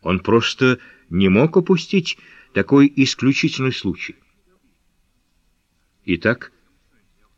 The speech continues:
вы решительно отказываетесь?» спросил антиквар с изысканной любезностью и кивнул на ангела. «Очень прошу вас, подумайте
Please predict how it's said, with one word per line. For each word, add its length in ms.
вы 220
решительно 520
отказываетесь?» 840
спросил 480
антиквар 540
с 160
изысканной 580
любезностью 840
и 120
кивнул 380
на 180
ангела. 360
«Очень 300
прошу 380
вас, 300
подумайте 720